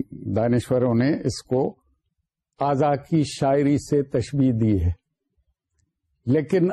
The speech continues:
اگر آرٹسٹک انداز سے ڈانس نہ کیا جا رہا ہو تو بہت سے جسچرز جو ہیں ان کو ایک ٹرم استعمال ہوتی ہے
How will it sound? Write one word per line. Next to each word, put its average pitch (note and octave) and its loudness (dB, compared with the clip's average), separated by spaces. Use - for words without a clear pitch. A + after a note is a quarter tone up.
اگر E3 2
آرٹسٹک D3 -2
انداز D3 2
سے D#3+ 0
ڈانس B2 0
نہ B2 2
کیا A2+ 0
جا G#2 0
رہا G2 0
ہو F2+ -4
تو D#3 0
بہت D3+ 0
سے F#3 2
جسچرز D3+ 0
جو D3 2
ہیں B2+ 2
ان C#3 0
کو B2+ 0
ایک B2 -4
ٹرم C#3+ 2
استعمال B2 0
ہوتی A2+ -2
ہے G2 0